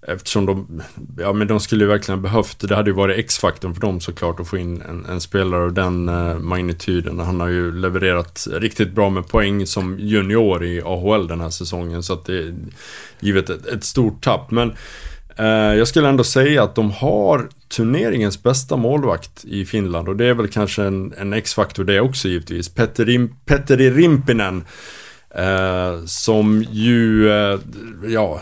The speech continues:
jag vet inte om man ska säga, men han, han snuvade ju lite juniorkrona på en, en finalbiljett förra året genom att sänka dem lite grann där i, i semifinalen. Eh, spelar ju Kiko Espo i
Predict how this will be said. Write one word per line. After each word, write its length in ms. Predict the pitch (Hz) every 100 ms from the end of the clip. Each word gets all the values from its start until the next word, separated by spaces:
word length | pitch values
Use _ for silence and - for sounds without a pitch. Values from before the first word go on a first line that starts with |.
| -
jag 140 | -
vet 100 | 82
inte 160 | 110 120
om 60 |
man 100 | 107
ska 120 | 104 98
säga, 160 | 117
men 140 | 107 113
han, 200 | 117 110
han 180 | 113
snuvade 500 | 117 135 131 127 110
ju 160 | 107 107
lite 260 | 107 - 110
juniorkrona 680 | 110 113 123 - 113 98
på 160 | 87 104
en, 280 | 98 98 98
en 220 | 92 95
finalbiljett 1600 | - 104 110 113 110 104 98 98 - - - 101 98 87 - -
förra 440 | - - 107 104
året 280 | 98 92 87
genom 200 | 95 92
att 80 | 90
sänka 360 | 107 107 104 98
dem 140 | 92
lite 160 | 90 98
grann 260 | 92 92
där 240 | 90 90 90
i, 160 | 90
i 540 | 87 92 92 90 92 85 - - - - - - - -
semifinalen. 880 | - 120 120 - 110 98 92 92 85 - -
Eh, 720 | 92 92 90 90 87 87 110
spelar 340 | - - 98 98
ju 120 | 95 - _ -
Kiko 420 | 160 147 135 135
Espo 580 | 151 147 - - 110 95 - - -
i 380 | 101 101 101